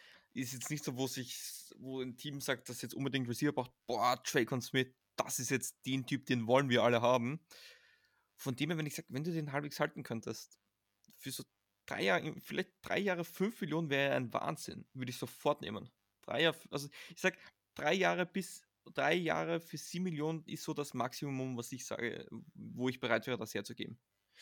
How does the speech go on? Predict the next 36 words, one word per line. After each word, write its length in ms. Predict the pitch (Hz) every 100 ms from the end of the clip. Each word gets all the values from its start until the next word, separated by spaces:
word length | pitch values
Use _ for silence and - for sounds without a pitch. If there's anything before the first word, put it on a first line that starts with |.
| -
Weil 140 | - 151
ich 160 | 151
glaube 220 | - 143 156
einfach, 240 | 147 139
mit 180 | 147 147
Michael 200 | 135 135
Thomas 280 | 135 131 -
könnte 200 | 123 123
der 160 | 120
liefern. 260 | 120 120 120
Natürlich, 460 | 117 - 139 127 - - - _ _
Verletzungen 480 | - 139 123 - 156
kann 160 | - 131
er 80 | 127
näher 160 | 123
durchspielen. 540 | 110 131 156 170 165 156 _ _ _ _ _ _ _ _
Hm. 320 | 143 147 180 170 _ _ _ _ _ - -
Ist 80 | -
halt 120 | 143 135
die 60 |
Frage, 580 | - 107 127 147 143 - -
aber 800 | - 95 123 120 127 123 123 123 - _ _ _ _ _ _ _ - - - - -
ich 160 | 190
würd's 140 | 294 -
dann 120 | 185
so 140 | -
machen: 320 | 196 143 143 - 107
gib, 280 | - 165 -
gib 120 | -
ihm 60 | 208
eine 100 | 202
geringe 300 | - 156 156
Base-Salary 720 | - 123 190 - 127 123 160
und, 180 | - 143
und 240 | - 139 -
mach, 400 | - 101 131 -